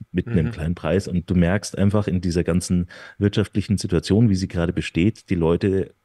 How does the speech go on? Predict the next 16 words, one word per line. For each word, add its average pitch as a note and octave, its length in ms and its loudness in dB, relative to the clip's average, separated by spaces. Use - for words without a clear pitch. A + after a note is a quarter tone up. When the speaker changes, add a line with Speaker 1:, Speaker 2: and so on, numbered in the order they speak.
Speaker 1:
haben's G2 420 -2
nicht G2+ 220 0
leicht, D#2 520 -2
ja. D2+ 200 -4
Und, E2+ 560 2
ähm, D2 580 0
also G2+ 160 4
wie B2 80 6
gesagt, F#2 340 2
also E2 520 2
letztendlich G2+ 640 0
geht's, - 580 -6
glaub F2+ 200 0
ich, - 200 -6
nur G2 280 4
über F2 560 0